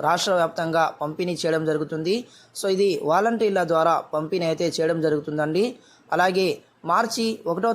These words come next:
తారీఖున రాష్ట్ర ముఖ్యమంత్రి సీఎం జగన్మోహన్ రెడ్డి గారు కృష్ణా జిల్లా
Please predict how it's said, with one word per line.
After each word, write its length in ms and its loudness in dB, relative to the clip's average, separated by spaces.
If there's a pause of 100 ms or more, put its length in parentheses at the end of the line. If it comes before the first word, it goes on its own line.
తారీఖున 380 0 (300)
రాష్ట్ర 340 2
ముఖ్యమంత్రి 500 -4 (160)
సీఎం 320 -4
జగన్మోహన్ 420 -2
రెడ్డి 220 -4
గారు 180 2 (460)
కృష్ణా 320 -2 (100)
జిల్లా 220 2